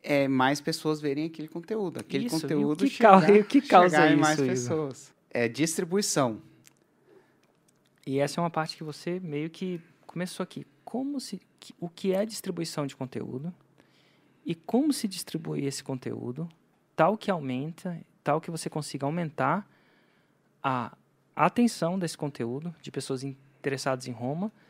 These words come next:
Speaker 2: mesmo que você não aumente a frequência nem a qualidade.
Speaker 1: O lance é, quando você coloca um conteúdo, ah, o co-, você, você fez o conteúdo, postou.
Speaker 2: Hum.
Speaker 1: Distribuir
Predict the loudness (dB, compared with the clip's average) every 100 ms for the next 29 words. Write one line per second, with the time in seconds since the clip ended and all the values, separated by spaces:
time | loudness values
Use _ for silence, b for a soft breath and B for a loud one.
0 | b b b b _ _ -14 -6 0 2
1 | 0 -2 -6 -4 -6 -6 -4 -4 -6 -10
2 | -10 -6 -6 -4 -6 -6 -8 _ _ _
3 | -10 -8 -6 -6 -6 -8 -10 -16 _ _
4 | _ _ B B B B B B B -6
5 | 0 0 2 0 0 -4 -4 -2 0 4
6 | 6 6 4 -6 -4 -6 -2 -2 -2 -6
7 | -18 -10 -10 -10 -14 -12 -12 -10 -10 -4
8 | -4 -4 -4 -6 2 2 2 -6 -4 -2
9 | -4 -8 _ _ -2 -2 -6 -8 -8 _
10 | _ -14 -14 -14 -20 b b b b b
11 | b b b -6 -2 -2 0 0 2 2
12 | 2